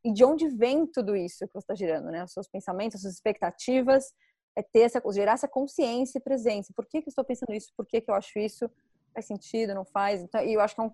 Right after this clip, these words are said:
um trabalho constante, assim, né? Não tem um dia que eu sou iluminada, sei tudo, não erro, sou perfeita. Não.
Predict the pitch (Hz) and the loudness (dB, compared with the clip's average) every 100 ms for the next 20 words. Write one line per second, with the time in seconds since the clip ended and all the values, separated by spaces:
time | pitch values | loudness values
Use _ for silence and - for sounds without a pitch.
0 | - 220 220 202 190 220 233 247 - 196 | -6 0 2 4 4 2 -4 -2 0 0
1 | 185 190 - 147 196 190 180 202 220 233 | -2 -10 -10 -10 -8 -8 -6 -2 2 2
2 | 202 214 220 226 196 208 208 214 208 226 | 4 4 6 4 4 2 2 2 4 6
3 | 254 285 311 - _ - 233 - 247 262 | 8 8 6 -2 _ 0 2 6 8 8
4 | 269 254 226 247 269 277 254 233 226 208 | 6 6 6 6 6 4 2 0 0 0
5 | 214 185 147 | 0 0 -2